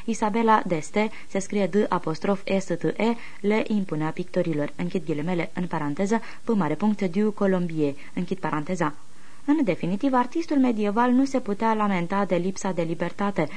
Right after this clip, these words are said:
El înțelegea că, în artă, libertatea nu constă neapărat în alegerea subiectului,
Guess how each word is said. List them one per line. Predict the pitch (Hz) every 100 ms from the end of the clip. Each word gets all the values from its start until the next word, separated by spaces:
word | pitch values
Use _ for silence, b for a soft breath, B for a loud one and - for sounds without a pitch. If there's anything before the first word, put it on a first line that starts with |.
| B
El | - 185
înțelegea | 170 156 156 147 160 147 165 190
că, | 214 175 165 -
în | 165 147
artă, | - 170 156 214 226 B B
libertatea | 233 226 226 285 285 262
nu | 226 269
constă | 262 226 214 - 240 240 B
neapărat | - 240 233 190 208 208
în | 180
alegerea | 165 196 196 185
subiectului, | 180 185 180 190 - 151